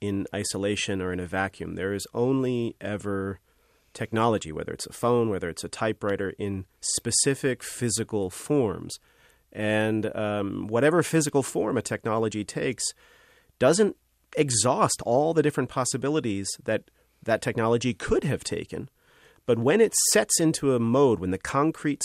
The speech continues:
sets and it, and it's the Remington machine or it's a certain type of thing, it is very hard for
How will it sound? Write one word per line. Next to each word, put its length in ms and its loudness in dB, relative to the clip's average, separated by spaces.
sets 480 0
and 140 -2
it, 160 -2
and 140 -2
it's 160 -4
the 100 0
Remington 540 4
machine 480 -6
or 160 -4
it's 120 -8
a 100 -6
certain 280 -2
type 300 -4
of 100 -8
thing, 200 -4
it 120 0
is 140 -2
very 640 2
hard 680 0
for 520 -6